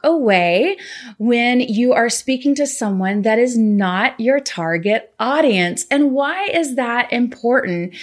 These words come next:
It's important because when you are trying to sell your product to someone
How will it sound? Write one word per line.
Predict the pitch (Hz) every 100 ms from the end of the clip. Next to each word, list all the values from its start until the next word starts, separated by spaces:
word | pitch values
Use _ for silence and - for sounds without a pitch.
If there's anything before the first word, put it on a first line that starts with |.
| - - 254 -
It's | 262 320
important | 285 - 339 302 294 220
because | 247 254 247 247 240 -
when | 240 240
you | 233 247 -
are | 226
trying | - 226 233 240
to | 254
sell | 233 - - 220 233 240
your | 208 190
product | - 202 220 190 165 - - - _ _ _ - -
to | 254
someone | - 233 214 208 208